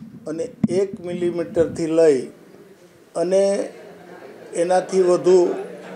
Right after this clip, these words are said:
રાજ્યના લગભગ દોઢસો ઉપરાંત તાલુકાઓમાં વરસાદ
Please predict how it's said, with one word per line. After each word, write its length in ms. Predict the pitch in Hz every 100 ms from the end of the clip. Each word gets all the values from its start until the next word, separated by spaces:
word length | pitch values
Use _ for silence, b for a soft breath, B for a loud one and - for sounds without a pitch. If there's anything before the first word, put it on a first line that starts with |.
| - - 165 156
રાજ્યના 600 | 160 156 175 180 180 180
લગભગ 600 | 170 143 151 170 175 - - -
દોઢસો 420 | 151 160 160 - 190
ઉપરાંત 500 | 175 160 165 165 160 -
તાલુકાઓમાં 840 | 135 143 156 165 160 139 151 160 147
વરસાદ 420 | 139 - 151